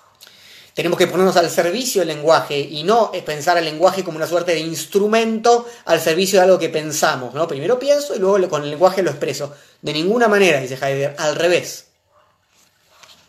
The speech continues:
Pero, sobre todo, la actual representación del lenguaje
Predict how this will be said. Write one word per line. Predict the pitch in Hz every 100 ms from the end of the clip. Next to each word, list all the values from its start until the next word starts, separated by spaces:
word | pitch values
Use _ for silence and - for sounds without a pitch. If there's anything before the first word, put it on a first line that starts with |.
| _ _ _ _ _ _ _ _ - _ - -
Pero, | - 254 170 120 - _
sobre | - 147 160
todo, | 202 226 147 131
la |
actual | 139 - 233
representación | 208 180 151 156 147 190
del | 165
lenguaje | 147 151 254 254 185 165